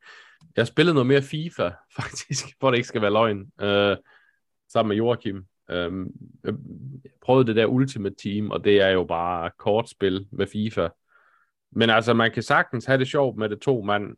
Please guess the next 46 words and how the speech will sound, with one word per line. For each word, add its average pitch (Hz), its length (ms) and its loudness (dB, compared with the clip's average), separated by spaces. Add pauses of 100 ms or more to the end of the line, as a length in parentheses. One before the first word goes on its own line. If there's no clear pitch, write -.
(100)
og 92 100 -12
så, 101 220 -4 (440)
øh, 98 120 -4
bygge 120 280 -4
sit 95 160 -4
eget 98 240 2
hold 104 320 2
af 87 100 -4
de 95 100 -6
her 90 180 -2
kort 98 380 -2
her, 95 100 0
uden 104 260 0
at 85 60 -4
bruge 87 180 -4
penge. 92 380 -4 (460)
Det 87 100 -10
tager 95 160 -2
bare 87 160 0
lang 90 260 -2
tid, 87 240 -8
men... 76 260 -6
Øh, 80 220 -4 (1700)
øh, 85 160 0 (1800)
når 101 120 0
man 107 140 2
så, 131 280 0 (360)
som - 360 -6
jeg 117 160 6
også 107 220 2
har 92 40 -4
gjort, 92 220 -2
spiller 110 260 0
karrieredelen 95 760 0
og 85 80 -8
sådan 101 80 -14
noget, 98 140 -4
hvor 90 120 0
man 85 120 -8
bare 92 160 0
kan - 120 -12
se, 107 240 -2
okay, 87 280 -2
der 95 80 -2
bliver 92 180 -4
bare 90 360 -4